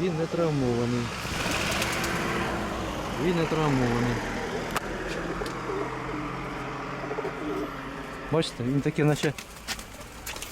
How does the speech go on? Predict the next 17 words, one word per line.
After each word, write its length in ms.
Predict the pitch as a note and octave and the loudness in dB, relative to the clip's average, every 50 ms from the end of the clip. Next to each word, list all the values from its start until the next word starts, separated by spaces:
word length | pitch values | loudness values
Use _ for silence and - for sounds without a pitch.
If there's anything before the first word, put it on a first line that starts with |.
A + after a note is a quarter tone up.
| - - - - - - - - | -8 -6 -4 -4 -2 -2 2 4
трохи 240 | D#3 D3 - F3+ | 4 4 6 4
придавленим 680 | D#3 - F#3 F3 D#3 E3+ D#3 C3+ B2 C3 C3 C3+ B2 A2+ A2+ A#2 B2+ | 4 4 4 4 4 6 6 6 6 6 6 6 4 4 0 -2 -2
жи-, 160 | B2 - F#3 | 2 4 4
життям, 440 | E3 E3+ F#3+ F3+ - - D3+ B2 A#2 | 6 6 6 6 6 4 4 4 4
да? 140 | A#2+ C#3+ G3 F#3+ - - - - - - - - - - - - - - - - - - - - - | 4 4 4 2 0 -4 -8 -8 -8 -8 -8 -8 -8 -10 -10 -8 -6 -6 -6 -6 -6 -8 -8 -6 -2
Але 200 | - E3+ G3+ A3 | 0 2 2 4
він 100 | G3 F#3+ | 4 4
не 80 | F3 E3+ | 4 4
травмований, 560 | D#3+ E3 E3+ E3+ E3 D3 A#2+ G#2+ G#2+ G2+ G2 - | 4 4 4 4 4 4 2 2 2 0 -2 -2
цей 100 | - C3+ | -2 -2
голубок 360 | B2+ C#3 D3 D3 C#3+ D#3 C#3+ - | 0 0 0 0 0 -2 -2 -2
не 80 | C#3 | -2
травмований. 640 | B2+ - B2+ C3+ C3 B2+ A2+ G#2+ G#2 G2+ G2 G2+ F#2+ G2 - - - - - - | -2 0 2 2 2 2 2 2 2 0 0 -2 -4 -6 -8 -14 -18 -18 -10 -6
Фізично 380 | - C3+ C3+ F3 F3+ - - C3+ | -4 0 0 0 0 0 0 0
він 80 | C#3 | 2
не 60 | C#3 C#3 | 2 0
травмований. 640 | C3+ C#3 C3+ C3+ C3+ B2 A2+ G#2+ G#2 G2+ G2+ F#2+ | 2 2 2 4 4 4 4 2 0 0 -2 -4